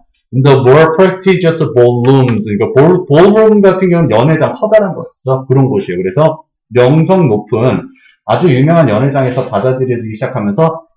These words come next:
다양한 장르가 접목이 됐다는 거죠. The great change, 가장 커다란 변화는요. In tango, 탱고에-, 탱고에서의 가장 커다란 변화는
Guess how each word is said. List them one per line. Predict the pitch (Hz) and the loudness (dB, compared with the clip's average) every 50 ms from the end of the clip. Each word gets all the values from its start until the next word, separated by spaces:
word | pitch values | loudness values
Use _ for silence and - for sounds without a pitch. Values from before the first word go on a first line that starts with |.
| - | -4
다양한 | 117 107 117 127 131 127 127 | -2 0 0 2 0 -2 -2
장르가 | - 104 98 107 107 107 107 104 - - | -4 -6 -6 -6 -4 -4 -4 -6 -6 -8
접목이 | 107 104 104 110 110 104 - | -6 -4 -4 -4 -4 -6 -8
됐다는 | 95 80 117 110 98 92 90 85 | -8 -4 -4 -2 -2 -2 -4 -8
거죠. | 80 78 - 78 - _ _ _ _ _ _ _ _ _ _ _ - - - _ _ _ - | -10 -12 -14 -16 -18 _ _ _ _ _ _ _ _ _ _ _ -20 -20 -20 _ _ _ 0
The | - 147 131 | 0 2 4
great | - 180 202 220 - - | 4 4 4 4 2 2
change, | 190 170 139 135 - - | 0 0 2 0 -2 -2
가장 | - - - 185 190 185 | -2 -2 0 0 0 -2
커다란 | 185 - 233 233 247 247 240 220 | -2 -2 0 2 2 2 4 2
변화는요. | 185 147 123 110 135 135 127 113 104 117 123 110 107 117 | 2 2 0 2 2 0 0 -2 -2 -2 -4 -4 -4 -6
In | 120 123 127 - 156 | -8 -8 -8 -6 -6
tango, | 175 165 151 113 104 95 87 - - - | -2 -2 -2 -2 -2 -4 -4 -4 -6 -8
탱고에-, | 175 180 180 180 180 175 160 151 - - - | -10 -10 -8 -6 -6 -4 -4 -6 -6 -10 -12
탱고에서의 | 175 180 180 180 175 165 160 160 147 - | -12 -12 -10 -8 -8 -6 -6 -6 -8 -6
가장 | - - 127 127 131 131 - - _ _ _ _ _ _ _ | -6 -8 -6 -6 -8 -8 -10 -14 _ _ _ _ _ _ _
커다란 | - 208 196 196 185 175 156 | -4 -2 0 0 0 0 0
변화는 | 127 120 104 110 127 160 180 180 180 - | -2 -2 -2 -2 -2 -2 -2 -4 -6 -10